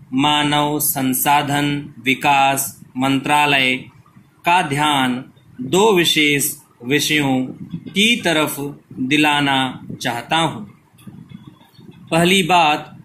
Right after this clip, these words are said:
तो मैं हिंदी के बारे में कहना चाहता हूँ।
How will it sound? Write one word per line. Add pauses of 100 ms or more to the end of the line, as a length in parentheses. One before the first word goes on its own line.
(160)
तो
मैं (340)
हिंदी
के
बारे
में (320)
कहना (100)
चाहता
हूँ।